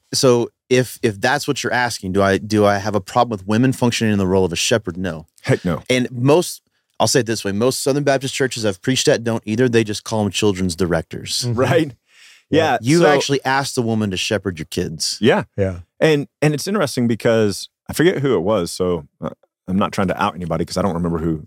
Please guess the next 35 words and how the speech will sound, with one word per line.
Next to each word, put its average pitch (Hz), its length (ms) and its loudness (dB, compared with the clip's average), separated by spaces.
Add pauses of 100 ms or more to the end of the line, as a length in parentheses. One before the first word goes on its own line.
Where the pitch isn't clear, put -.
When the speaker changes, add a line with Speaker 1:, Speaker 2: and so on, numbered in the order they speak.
(120)
Speaker 2:
told 120 160 -2
me 87 80 0
this, 80 200 -4
but 104 260 0 (180)
Speaker 3:
<laughs> - 400 -14
Speaker 2:
they, 117 360 4 (120)
they 117 320 2
argued, 104 840 0 (1500)
oh, 95 140 2
I 85 100 2
do 98 200 2
remember. 82 460 0
Anyway, 87 240 0 (540)
they 131 280 4
argued 120 600 2
Speaker 1:
Tell 113 200 -10
us, - 220 -8
tell 117 120 0
us. - 20 0
Speaker 2:
I - 20 0
won't. 113 400 0
Speaker 3:
<laughs> - 540 -2
Speaker 2:
Uh, 123 300 2 (140)
we 160 220 4
all 143 220 2
went 147 260 0
to 90 120 -2
it. - 100 -4
We 113 120 2
all 117 160 2
went 113 240 -2
to 98 300 4
a 95 40 2
luncheon. 95 420 -2 (260)
Uh, 87 380 -2